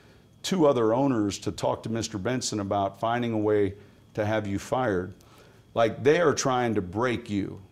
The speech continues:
And that's the truth. And so that's when you get,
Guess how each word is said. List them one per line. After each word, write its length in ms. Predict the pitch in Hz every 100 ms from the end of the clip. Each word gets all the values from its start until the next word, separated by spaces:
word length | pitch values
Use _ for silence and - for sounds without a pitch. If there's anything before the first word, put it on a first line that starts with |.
| - - - _ - - _ - _ - - - _ - _ -
And 100 | 117
that's 200 | 151 160
the 100 | 135
truth. 460 | 107 143 117 104 - - -
And 320 | 120 113 107
so 300 | - 120 113
that's 320 | 120 180 -
when 600 | 143 127 123 117 113 - - - _ - - _ - _
you 180 | 117 123
get, 440 | 107 113 104 -